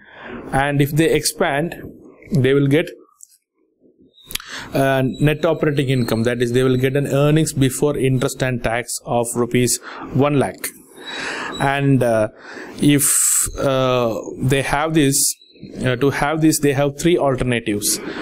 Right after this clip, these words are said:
and they have a cost of equity ten percentage, and they have a cost of debt, uh, five percentage, and you have to, uh, suggest them, uh, an alternative,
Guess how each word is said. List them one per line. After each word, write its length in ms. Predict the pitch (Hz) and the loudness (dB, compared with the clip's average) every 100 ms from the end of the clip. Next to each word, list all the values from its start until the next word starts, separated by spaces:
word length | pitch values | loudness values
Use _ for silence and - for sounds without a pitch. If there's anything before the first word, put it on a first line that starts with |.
| - - - - 143 | -10 -10 -12 -4 -2
and 260 | 151 156 | 0 2
they 140 | 160 160 | 2 2
have 320 | 165 185 196 - | 2 0 0 -2
a 80 | 151 | -2
cost 360 | 147 143 143 | 0 0 0
of 120 | 165 147 | -2 0
equity 460 | 143 143 135 139 - | 0 2 2 2 2
ten 240 | 143 135 | 0 0
percentage, 540 | 131 131 139 139 165 | -2 0 0 0 0
and 180 | 143 131 | 0 0
they 140 | 131 131 | 0 0
have 320 | 135 139 147 - - | 0 0 -2 -4 -4
a 260 | 123 117 - - _ | -2 -4 -8 -18 _
cost 340 | - 131 127 147 | -2 0 0 -2
of 160 | 123 - 135 | -2 -4 -4
debt, 180 | 139 143 - - - | -2 -4 -10 -12 -6
uh, 400 | 120 117 113 110 - - - - - - | -2 0 0 -2 -6 -18 -20 -18 -12 -6
five 300 | - 123 123 | -2 -2 -2
percentage, 600 | 123 - 123 135 180 - - - - - - | -2 0 2 2 0 -4 -12 -20 -20 -14 -4
and 200 | 143 143 | 0 4
you 140 | 147 | 4
have 200 | 151 165 | 4 2
to, 920 | 190 202 208 - - 160 143 135 131 123 | 2 2 2 -2 0 4 4 4 4 2
uh, 40 | |
suggest 460 | 127 131 147 147 131 | 0 0 0 -2 -2
them, 380 | 143 143 156 - _ - | 0 0 -4 -6 _ -2
uh, 340 | 127 123 120 101 - - - - 131 | 0 2 0 -4 -14 -20 -20 -8 -2
an 140 | 131 | 0
alternative, 600 | 123 120 131 127 147 | 0 0 0 2 2